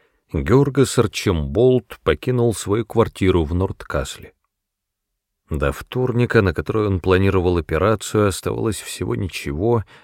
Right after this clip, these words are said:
и Георгас чувствовал себя более взвинченным, чем во всё время пребывания в подполье. На каждом углу ему мерещились слежка и преследование, он начал пугаться собственной тени.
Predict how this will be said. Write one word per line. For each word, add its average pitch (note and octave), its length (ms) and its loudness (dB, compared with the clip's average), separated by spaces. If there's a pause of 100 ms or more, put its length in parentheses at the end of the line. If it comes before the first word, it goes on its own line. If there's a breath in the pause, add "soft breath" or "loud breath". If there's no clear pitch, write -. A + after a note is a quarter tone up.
(600 soft breath)
и B1+ 300 -6
Георгас A2 640 -2
чувствовал A#2+ 580 -2
себя A#2 260 2
более A2+ 360 0
взвинченным, G#2 920 2
чем C2+ 420 -2
во D2 120 -4
всё - 300 -2
время G2+ 400 2
пребывания F2 640 2
в - 100 -10
подполье. C#2 640 -8 (1120)
На C#2 160 -6
каждом A2 380 2
углу F2 380 2
ему G2+ 200 2
мерещились F#2+ 580 -2
слежка F#2+ 540 -4
и F2+ 100 -2
преследование, G2+ 1040 0 (520 soft breath)
он A#2+ 260 -2
начал A2 320 -2
пугаться G2 560 2
собственной F#2 640 -4
тени. C2 480 -10